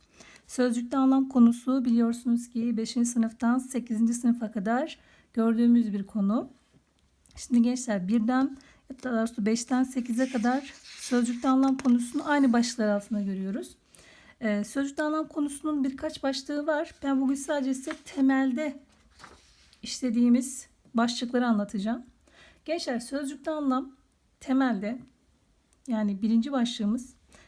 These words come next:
gerçek anlam, mecaz anlam ve terim anla-, anlam olmak üzere sözcükte anlamı biz üç başlık altında inceleyeceğiz. Yani bir sözcük nasıl gerçek anlam oluyor,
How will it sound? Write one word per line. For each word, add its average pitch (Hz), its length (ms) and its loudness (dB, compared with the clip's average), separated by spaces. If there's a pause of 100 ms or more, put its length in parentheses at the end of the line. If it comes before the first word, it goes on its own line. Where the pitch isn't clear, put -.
(100)
gerçek 262 380 -4
anlam, 233 400 0
mecaz 220 320 0
anlam 254 320 0
ve 247 80 -2
terim 269 260 0
anla-, 233 360 2
anlam 214 360 0
olmak 240 280 2
üzere 208 220 -2
sözcükte 262 400 -2
anlamı 233 300 2
biz 349 140 -6 (680)
üç 349 180 -6
başlık 247 320 -2
altında 208 300 -4
inceleyeceğiz. 202 680 -6
Yani 254 200 2
bir 285 120 -2
sözcük 240 640 -4
nasıl 269 200 -4
gerçek 226 400 -2
anlam 208 260 2
oluyor, 202 280 -2